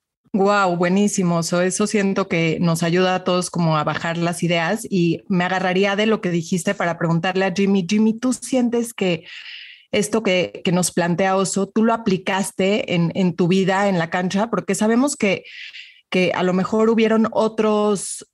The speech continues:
jugadores que tenían más talento o que a lo mejor,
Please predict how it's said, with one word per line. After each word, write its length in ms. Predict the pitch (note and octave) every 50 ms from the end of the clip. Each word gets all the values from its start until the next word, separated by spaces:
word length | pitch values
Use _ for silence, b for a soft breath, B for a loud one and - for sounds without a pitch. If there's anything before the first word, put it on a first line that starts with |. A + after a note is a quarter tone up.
| _
jugadores 720 | - - - G3+ F#3 F#3+ F3+ F3+ G3+ G#3 G#3 G#3 G#3+ G#3 -
que 120 | - F3
tenían 320 | - F3 F3 F#3 F#3 G3 G3
más 180 | G3 G3 -
talento 580 | - F#3 F3 F3 F3 F3+ F#3+ G3+ F#3+ - G3+ G3
o 380 | G3 G3 F3 - F3 F3+ E3
que 560 | - - E3+ E3+ E3 E3+ E3+ E3+ E3+ E3 D#3 B B B B B B B B B
a 100 | - E3+
lo 100 | E3+ E3+
mejor, 500 | E3+ E3 - - F#3 F#3 F#3+ F#3 F#3+